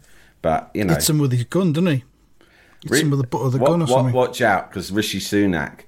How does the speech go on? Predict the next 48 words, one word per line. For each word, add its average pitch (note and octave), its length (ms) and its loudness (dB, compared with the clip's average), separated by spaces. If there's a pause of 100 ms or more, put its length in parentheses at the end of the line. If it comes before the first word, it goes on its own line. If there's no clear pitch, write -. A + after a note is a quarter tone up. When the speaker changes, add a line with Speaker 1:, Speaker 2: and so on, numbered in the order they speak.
(140)
Speaker 1:
the G2+ 100 -6
more F#2+ 180 2
desperate - 420 -4
he D#2+ 40 -8
gets, F2+ 300 -4
the E2+ 60 -6
more F2 200 -2
prone F2 320 -2
he'll D#2 120 -4
be D2+ 200 -8
to - 120 -20
doing E2 340 -4
that. C2 220 -12 (100)
He'll, F2 180 -6 (100)
he'll F#2+ 160 0
turn F2+ 300 -2
up E2 200 -8
on E2 260 -4 (440)
who G#2+ 140 2
knows F2+ 380 0
where D2+ 400 -4 (220)
Channel G2 280 0
four F2+ 300 -2
News, E2+ 540 -6 (180)
right? D#2+ 340 -4 (600)
And - 160 -2
he'll - 140 2
Speaker 2:
Mm. A#2 60 -2
Speaker 1:
be F2 140 -2
like, E2+ 440 -2 (160)
he'll F#2+ 120 -4
pull G#2+ 260 -4
out F#2 160 0
a E2+ 40 -4
bottle F#2 300 -4
of E2 100 -6
Bell's F2 320 0
whiskey D#2+ 560 -8 (720)
and F#2 120 -2
he'll F2 100 -2
be F2+ 120 -6
fucking F#2 420 -4
forcing A2 480 -4
it - 180 -6
down E2+ 280 -4
the F2 80 -4
neck E2+ 520 -8
of - 300 -10